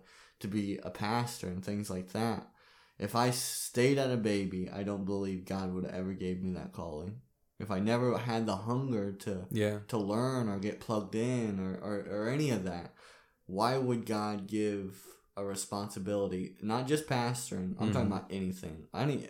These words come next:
Speaker 1: it's not, it could be a ministry outside the church. It don't matter what it is. Why would God give that to a baby? He wouldn't.
Speaker 2: Wouldn't make sense.
Speaker 1: Yeah, he wouldn't. Um, so,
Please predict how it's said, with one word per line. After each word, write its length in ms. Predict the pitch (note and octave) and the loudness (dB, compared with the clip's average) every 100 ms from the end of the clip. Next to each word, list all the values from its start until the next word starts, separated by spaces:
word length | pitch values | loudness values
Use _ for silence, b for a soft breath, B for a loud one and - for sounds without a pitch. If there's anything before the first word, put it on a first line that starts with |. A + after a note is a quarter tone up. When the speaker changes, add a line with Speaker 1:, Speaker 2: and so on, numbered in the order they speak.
| - | -4
Speaker 1:
it's 160 | B2+ | -2
not, 220 | C3+ B2 A2+ | 0 0 -2
it 260 | A#2 - | -4 -4
could 100 | B2 | 0
be 120 | A#2 | 2
a 40 | G#2 | 4
ministry 500 | G#2+ B2+ B2+ - G2 | 2 0 -2 -2 0
outside 460 | G#2 G#2+ - F#2+ | 0 -2 -2 -2
the 80 | F#2+ | -4
church. 420 | - - C#3+ C#3+ | -6 -2 -2 -2
It 100 | - | -2
don't 180 | B2 G#2+ | 0 0
matter 240 | A2 G#2+ F2+ | 0 0 0
what 220 | G2+ B2 | 0 0
it 140 | C3+ | -2
is. 280 | C#3+ A#2+ - B B B B - | -4 -4 -8 B B B B -6
Why 160 | G#2+ | -2
would 200 | A#2+ B2 | 0 0
God 320 | A#2 G#2+ G#2+ | 0 0 0
give 220 | G2+ G#2+ F#2+ | 0 0 0
that 300 | F2+ - - | -4 -6 -8
to 140 | F#2+ | -6
a 40 | - | -4
baby? 520 | D#2+ E2+ - - B2+ _ _ _ _ _ | -6 -6 -8 -8 -10 _ _ _ _ _
He 80 | C#3 | -4
wouldn't. 160 | D3+ G3+ | 2 2
Speaker 2:
Wouldn't 180 | G#2 G#2+ | 2 2
make 140 | G#2+ | 0
sense. 320 | - A#2+ - - | 0 -2 -4 -6
Speaker 1:
Yeah, 180 | D3+ - - - | -6 -6 -12 -10
he 80 | C#3 | -4
wouldn't. 300 | D#3 E3 - - B B B B B B B - | -2 -2 -4 -14 B B B B B B B -8
Um, 460 | - G#3 F2 - - - | -6 -4 -6 -8 -12 -10
so, 580 | - C3+ B2+ B2 - | 2 8 10 10 6